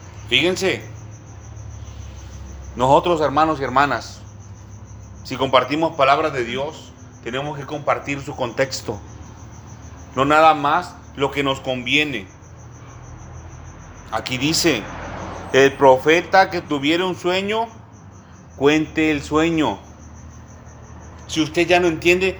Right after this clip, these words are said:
hágalo. Así dice la palabra. Cuente el sueño. "Y aquel a quien fuere palabra,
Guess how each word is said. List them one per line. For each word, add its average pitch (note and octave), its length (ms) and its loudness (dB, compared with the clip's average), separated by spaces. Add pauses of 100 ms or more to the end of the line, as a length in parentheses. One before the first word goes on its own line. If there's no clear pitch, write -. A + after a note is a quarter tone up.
(140)
hágalo. F3 560 4 (140)
Así A2 200 -6
dice D3+ 200 -4
la D#3+ 140 2
palabra. D3+ 560 2 (440)
Cuente E3 360 4
el D#3+ 100 0
sueño. F3 440 0 (1120)
"Y B2+ 100 6
aquel D3+ 440 4
a D#3+ 60 6
quien B2 260 -2
fuere D3+ 280 4
palabra, D3+ 680 4